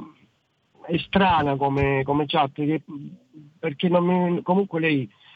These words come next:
non, non mi ha fatto mai notare niente di, di, di, di, di particolare che, che volesse magari arrivare a un certo punto per, eh,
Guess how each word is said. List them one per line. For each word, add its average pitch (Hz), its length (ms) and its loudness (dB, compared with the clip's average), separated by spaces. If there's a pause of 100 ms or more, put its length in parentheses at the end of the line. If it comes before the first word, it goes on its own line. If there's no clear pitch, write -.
(400)
non, 156 240 2
non 156 260 2
mi 156 200 2
ha 156 80 0
fatto 175 320 -2
mai 175 180 4
notare 143 420 2
niente 135 360 0
di, 123 340 -6
di, 123 180 -6
di, 110 160 -16
di, 107 560 -14 (140)
di - 100 -14
particolare 131 720 0
che, 127 220 -2 (800)
che 131 140 0
volesse 135 440 2
magari 135 380 2
arrivare 139 380 2
a 135 100 2
un 131 120 -2
certo 135 560 -2
punto 139 640 0
per, 120 260 -4
eh, 107 680 0